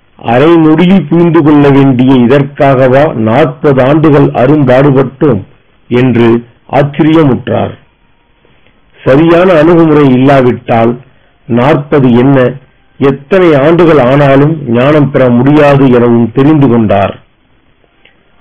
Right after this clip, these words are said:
தனது வெற்றி தோல்விகளால் பெற்ற பாடத்தை வகைப்படுத்தி, இதுவரை எவருமே கூறாத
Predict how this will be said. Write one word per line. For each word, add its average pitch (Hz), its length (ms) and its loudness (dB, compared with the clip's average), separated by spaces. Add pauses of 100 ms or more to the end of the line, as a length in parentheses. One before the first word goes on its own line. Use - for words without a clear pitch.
தனது 147 380 0
வெற்றி 143 580 -2
தோல்விகளால் 143 800 2
பெற்ற 131 320 -2
பாடத்தை 131 840 -2 (640)
வகைப்படுத்தி, 143 1000 0 (360)
இதுவரை 147 760 0 (380)
எவருமே 170 680 2
கூறாத 151 880 0